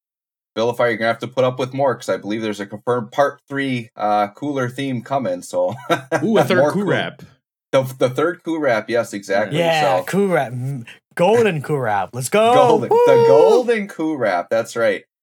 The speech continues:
Speaker 1: Um, so my thoughts on this metal cooler is I was very impressed with him.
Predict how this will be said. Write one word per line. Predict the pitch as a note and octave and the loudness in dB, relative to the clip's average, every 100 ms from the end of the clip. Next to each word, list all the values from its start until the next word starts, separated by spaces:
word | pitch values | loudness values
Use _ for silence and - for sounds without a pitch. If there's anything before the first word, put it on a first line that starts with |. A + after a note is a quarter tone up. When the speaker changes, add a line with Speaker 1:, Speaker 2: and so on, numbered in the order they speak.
| - | -6
Speaker 1:
Um, | C#3 C3+ C3 | 0 0 0
so | - | -2
my | D3 D3+ | 2 4
thoughts | F#3+ G#3 - | 2 0 0
on | E3 | -2
this | D3+ C3 | -4 -4
metal | C3+ C3+ A#2+ G#2 | -2 0 -2 -8
cooler | - C3 A#2+ G#2+ | -10 -6 -4 -2
is | G#2+ G#2 | -4 -4
I | - A#2+ | 0 0
was | D3+ C#3+ | 0 -2
very | A#2 A2 G#2 | -4 -4 -6
impressed | F#2 G2+ G2+ | -4 -4 -4
with | F#2+ - | -8 -10
him. | E2+ D#2+ | -10 -10